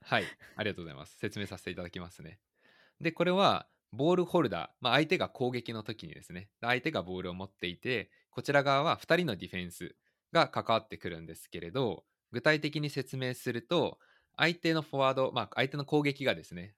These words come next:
ボールを持っている時に、すなわちこちらが守備に回っている時に、相手のボールホルダーに対して、まずは一人、ディフェンスの一人がボールを奪うために、そのボールホルダーとの距離を詰めて、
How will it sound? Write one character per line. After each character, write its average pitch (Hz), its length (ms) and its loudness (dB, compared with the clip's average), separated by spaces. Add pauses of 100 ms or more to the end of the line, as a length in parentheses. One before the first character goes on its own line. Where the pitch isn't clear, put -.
ボ 113 180 2
ー 120 40 2
ル 120 80 4
を 113 60 2
持 127 120 0
っ 143 100 -8
て 101 100 -2
い 90 60 0
る - 80 -14
時 135 300 -8
に、 101 320 -6 (180)
す - 100 -10
な 156 60 2
わ 143 60 2
ち - 80 -12
こ 110 140 -6
ち - 120 -4
ら 170 100 4
が 165 60 4
守 139 260 -2
備 - 20 -6
に 90 120 -6
回 87 160 -8
っ - 20 -14
て - 200 -10
い 92 40 -6
る 87 80 -12
時 - 260 -12
に、 165 300 -6 (140)
相 151 240 4
手 156 220 -2
の 160 340 0
ボ 117 220 2
ー - 20 6
ル 147 100 2
ホ 156 140 2
ル 135 100 2
ダ 92 100 -2
ー 87 40 -4
に 85 100 -10
対 123 260 4
し - 180 -12
て、 123 340 0 (420)
ま 160 120 0
ず 131 80 -2
は 90 100 -2
一 - 240 0
人、 113 180 -2
デ 107 120 -6
ィ - 20 -8
フ 143 100 0
ェ 143 80 4
ン 143 60 -2
ス 143 120 -12
の 139 60 -2
一 170 220 -4
人 151 100 0
が 139 320 4 (240)
ボ 123 200 2
ー 139 40 6
ル 139 80 6
を 131 80 4
奪 131 220 6
う 120 80 0
た 107 140 -6
め 107 120 -4
に、 131 320 -2
そ - 140 -16
の 90 80 -10
ボ 107 180 -2
ー 120 40 0
ル 120 80 0
ホ 123 180 0
ル 107 60 -6
ダ 92 160 -6
ー - 40 -16
と 117 60 -14
の 101 80 -12
距 - 140 0
離 110 120 -2
を 78 40 -10
詰 - 200 -18
め 76 60 -18
て、 - 180 -14